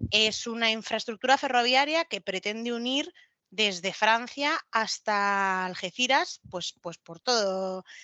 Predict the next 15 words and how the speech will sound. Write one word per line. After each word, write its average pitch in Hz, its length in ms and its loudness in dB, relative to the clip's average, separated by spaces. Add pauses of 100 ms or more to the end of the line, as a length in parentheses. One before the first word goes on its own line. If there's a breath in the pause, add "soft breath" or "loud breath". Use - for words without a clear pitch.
(120 loud breath)
por 214 180 2
toda 277 220 8
la 254 80 6
costa 233 240 -6
mediterránea 202 560 -2
de 175 60 -2
España. 233 500 0 (760 soft breath)
Eh, 208 840 4
ha - 80 0
habido 233 240 0
una 294 80 2
inversión 285 680 0
por 262 160 2
ahora 262 340 4
de 254 180 -4